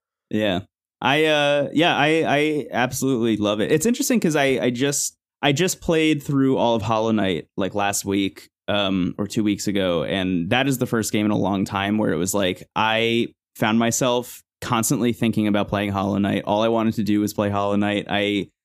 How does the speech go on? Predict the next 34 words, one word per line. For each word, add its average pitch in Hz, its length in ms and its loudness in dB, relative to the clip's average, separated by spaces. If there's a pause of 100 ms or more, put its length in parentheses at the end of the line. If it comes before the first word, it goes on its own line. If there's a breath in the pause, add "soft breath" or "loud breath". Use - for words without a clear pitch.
(220)
put 139 180 2
off 117 300 2
everything 117 440 0
else 107 180 0
that 107 80 0
I 101 40 2
needed 107 300 2
to 110 180 0
or 107 140 0
wanted 98 280 0
to 101 100 -4
do 101 120 0
just 98 220 -2
so 101 100 0
I 98 60 0
could 98 160 -8
play 98 120 -2
Hollow 139 240 2
Knight, 113 280 0
and 107 140 0
I 110 80 0
played, 123 340 -2
like, 113 260 0
maybe 113 460 2
forty 117 400 -2
or 107 60 -2
fifty 120 280 -2
hours 110 240 0
of 123 60 -6
that 131 180 -2
game 139 240 2
and, 113 120 2
like, 98 280 -2 (200)
hun-, 113 220 0